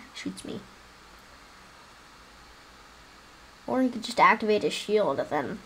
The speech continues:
it's even worse 'cause we can't even shoot back. Let's try and destroy all the gates. Just to make him mad. Whoa!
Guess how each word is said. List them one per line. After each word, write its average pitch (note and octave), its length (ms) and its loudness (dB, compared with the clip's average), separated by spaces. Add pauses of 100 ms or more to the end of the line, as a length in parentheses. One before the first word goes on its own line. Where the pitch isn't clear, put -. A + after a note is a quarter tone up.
(920)
it's - 140 -14
even F#3 260 -4
worse F#3+ 300 0
'cause G3+ 100 -6
we G3 120 -4
can't G3+ 200 0
even F#3+ 220 -4
shoot G3 220 -2
back. F#3 200 -2 (1080)
Let's - 180 -12
try F4 140 0
and G4 80 0
destroy B3+ 440 0
all D3 200 2
the - 80 -6
gates. - 580 -8 (1400)
Just - 180 -18
to - 80 -8
make F#3 120 -4
him - 180 -8
mad. D#3+ 300 -8 (400)
Whoa! D4+ 1080 10